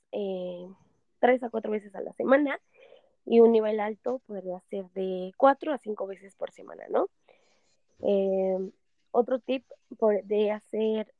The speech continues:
distribuir los ejercicios en los días de la semana, respetando claramente los descansos, como ya lo habíamos comentado, porque, pues, de nada nos va a servir si trabajas cuatro veces a la semana un mismo músculo sin darle descanso,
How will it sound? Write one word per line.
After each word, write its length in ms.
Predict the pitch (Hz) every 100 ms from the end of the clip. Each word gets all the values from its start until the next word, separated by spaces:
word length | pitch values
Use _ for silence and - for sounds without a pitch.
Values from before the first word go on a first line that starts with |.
| -
distribuir 520 | 208 208 202 196 202
los 160 | 233 233
ejercicios 720 | - 175 - 214 247 262 -
en 100 | 190
los 100 | 185
días 160 | 196 190
de 80 | 208
la 120 | 180
semana, 500 | - 202 247 233 269 _ _ -
respetando 680 | 214 202 - - 202 220
claramente 640 | 220 220 202 202 202 196 202
los 180 | 180 175
descansos, 600 | 170 - 220 214 220 262
como 200 | 214 180
ya 100 | 175
lo 80 | 180
habíamos 300 | 180 185 -
comentado, 680 | - 202 202 262 269 330 - _ - _ _ _ _ _
porque, 300 | 220 220 233
pues, 220 | 233 247
de 80 | 277
nada 220 | 294 339
nos 200 | 339 214
va 80 | 220
a 20 |
servir 380 | 262 233 233 233
si 100 | 254
trabajas 400 | 220 208 196 220
cuatro 300 | - 220 233
veces 260 | 220 208 226
a 60 | 202
la 120 | 185
semana 540 | 196 185 185 196 202 - -
un 200 | 240 247
mismo 280 | 240 226 240
músculo 420 | 226 - 226 220
sin 200 | 208 196
darle 280 | 185 202 202
descanso, 680 | 180 - 220 226 - 339